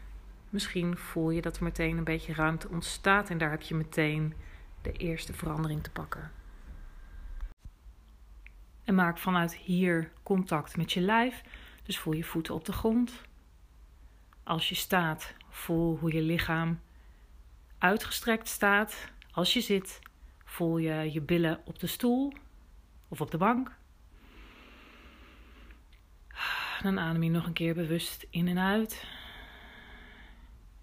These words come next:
En kijk of je de sensaties in je lichaam kan waarnemen.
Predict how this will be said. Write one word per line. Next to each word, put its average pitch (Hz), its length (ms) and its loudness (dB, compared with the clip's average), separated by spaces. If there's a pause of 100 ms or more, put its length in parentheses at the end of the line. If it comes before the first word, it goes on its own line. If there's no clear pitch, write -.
(1160)
En 214 260 4
kijk 185 440 2
of 190 180 0
je 165 260 2 (360)
de 165 80 -2
sensaties 160 640 0
in 190 80 0
je 180 100 4
lichaam 175 300 0
kan 165 260 0
waarnemen. 233 800 4